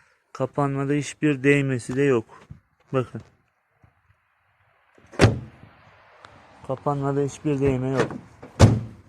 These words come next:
Buyurun. Hizalar denk.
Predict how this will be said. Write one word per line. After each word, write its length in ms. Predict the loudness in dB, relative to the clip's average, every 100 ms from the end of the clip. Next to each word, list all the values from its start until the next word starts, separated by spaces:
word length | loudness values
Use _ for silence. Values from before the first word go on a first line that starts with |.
| _ _ _ -8
Buyurun. 240 | -6 -6 -8 -18 -20 -20 -20 -20 -20 _ _ _ _ _ _ _ -8
Hizalar 560 | 0 2 2 0 -2
denk. 240 | -4 -6